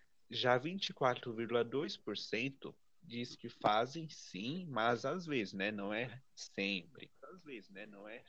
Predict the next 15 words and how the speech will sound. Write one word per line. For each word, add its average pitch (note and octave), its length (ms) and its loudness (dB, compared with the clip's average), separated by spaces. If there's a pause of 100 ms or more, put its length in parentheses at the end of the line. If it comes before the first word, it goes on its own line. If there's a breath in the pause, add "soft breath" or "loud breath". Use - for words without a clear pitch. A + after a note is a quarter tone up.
(440)
E, E3 300 2
calma G2 320 0
aí, A2 120 -2
deixa A2+ 240 -10
eu G2+ 40 -10
só - 180 -2
ver - 200 -6
aqui - 220 0
rapidinho. B2+ 640 -2 (140)
E B2 180 -2
cinco E3+ 500 -2
vírgula A2+ 460 2
um F3 200 -4
por F#3 200 0
cento G2+ 600 -4